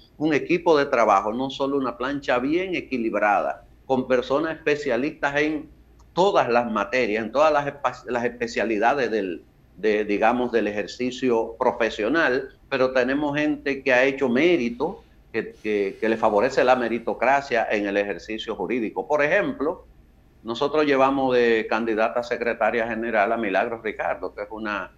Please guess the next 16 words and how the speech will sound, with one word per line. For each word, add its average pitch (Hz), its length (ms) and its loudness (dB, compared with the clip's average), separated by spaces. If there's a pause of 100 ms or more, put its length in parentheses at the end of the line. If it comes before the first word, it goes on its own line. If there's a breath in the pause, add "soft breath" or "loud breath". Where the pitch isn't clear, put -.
(220)
persona 104 460 -4
con 92 140 -2
una 104 280 -2
amplia 107 320 -2
experiencia 98 640 -2
de 98 80 0
Estado 98 380 0
y 95 40 -4
gremial, 92 540 -6
fue - 160 -10
candidata 95 560 0
a - 20 2
la 85 140 0
presidencia 90 680 -10
una 78 220 -12
vez, 127 300 -6